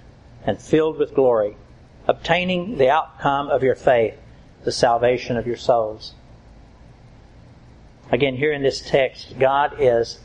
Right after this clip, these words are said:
taking us one more step deeper into this special mystery of faith.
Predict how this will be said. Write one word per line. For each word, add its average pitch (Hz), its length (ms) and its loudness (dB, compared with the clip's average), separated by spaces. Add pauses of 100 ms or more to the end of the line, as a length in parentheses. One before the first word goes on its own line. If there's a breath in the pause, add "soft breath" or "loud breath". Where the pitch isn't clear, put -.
taking 143 500 -2
us 123 340 2
one 143 300 2
more 151 180 -2
step - 400 -2
deeper 123 440 0 (400 loud breath)
into 131 300 -2
this 123 200 0
special 127 680 -2 (200)
mystery 123 440 0
of 107 80 0
faith. 110 340 2